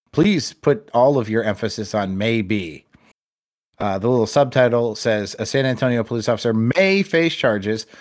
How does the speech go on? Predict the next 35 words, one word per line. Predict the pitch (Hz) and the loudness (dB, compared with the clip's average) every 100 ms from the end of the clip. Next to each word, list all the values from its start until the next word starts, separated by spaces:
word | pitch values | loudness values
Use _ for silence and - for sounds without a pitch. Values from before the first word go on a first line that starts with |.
| - _ | -20 _
after | 120 120 117 | -2 -2 -2
shooting | - 131 117 | 0 2 2
an | 113 - | 0 0
unarmed | 175 165 147 135 | 2 4 2 0
teenager | 147 127 117 98 107 104 - _ _ _ 120 | -2 0 0 0 0 -2 -6 _ _ _ -2
at | 117 | 0
McDonald's | 117 120 117 107 | 0 2 2 0
drive-through." | - 104 92 - - - _ _ _ _ | 0 -2 -2 -8 -14 -18 _ _ _ _
So | - 123 | -4 -2
basically | 147 277 - 127 | 0 -2 -2 -2
what | 113 117 | 0 2
I | |
got | 117 131 | 2 4
out | 123 | 4
of | 113 | 2
this | 110 104 | -2 -2
video, | 110 95 92 | -4 -4 -6
which | 98 104 | -6 -6
is | 131 | -6
about | 185 190 190 | -2 0 0
three, | - 135 143 139 | -2 -2 0 -2
two | - 175 | 0 2
minutes | 156 147 | 2 0
and | 131 | -4
twenty-nine | 120 127 123 120 | -2 0 2 0
seconds | 127 120 107 | 0 -2 -4
long, | 82 87 | -8 -10
okay? | 92 107 101 | -6 -4 -2
Two | - 202 | 0 2
minutes | 196 170 160 | 2 0 -2
and | 147 | 0
twenty-nine | 143 135 127 | 0 0 -2
seconds. | 110 104 - - - _ _ _ - | -2 -2 -8 -16 -20 _ _ _ -4
This | 156 | -4
cop | - 147 117 | 0 0 0